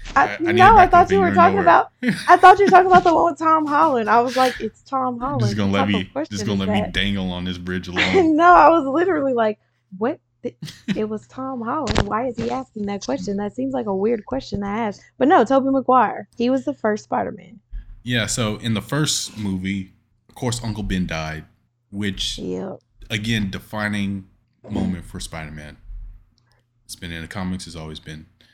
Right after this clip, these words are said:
Speaker 2: And the second one, second one was just really good because he really had to deal with being Spider-Man,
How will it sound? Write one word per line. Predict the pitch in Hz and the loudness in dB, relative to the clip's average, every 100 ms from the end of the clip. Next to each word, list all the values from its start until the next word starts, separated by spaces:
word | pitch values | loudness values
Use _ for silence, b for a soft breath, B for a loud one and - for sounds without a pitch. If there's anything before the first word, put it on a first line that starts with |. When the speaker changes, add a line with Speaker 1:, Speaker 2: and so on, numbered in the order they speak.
| _ - | _ -12
Speaker 2:
And | 92 | -10
the | 87 | -8
second | - 135 131 101 | -6 -6 -6 -6
one, | 98 92 90 - _ _ _ _ _ _ | -6 -6 -8 -12 _ _ _ _ _ _
second | - 135 147 | -12 -8 -4
one | 101 | -4
was | 87 - | -6 -8
just | 85 - - - _ _ _ | -12 -10 -12 -16 _ _ _
really | 95 98 85 | -8 -8 -8
good | 80 95 87 | -10 -10 -10
because | 78 - 87 80 78 - - _ _ _ _ | -12 -16 -14 -12 -14 -16 -20 _ _ _ _
he | _ 113 | _ -12
really | 104 101 95 | -8 -6 -6
had | 95 90 | -8 -12
to | 80 | -14
deal | 80 - 117 113 98 87 | -16 -4 -2 0 -2 -8
with | 82 78 | -12 -14
being | - 82 80 | -14 -14 -14
Spider-Man, | 78 - 76 - - | -16 -18 -20 -20 -20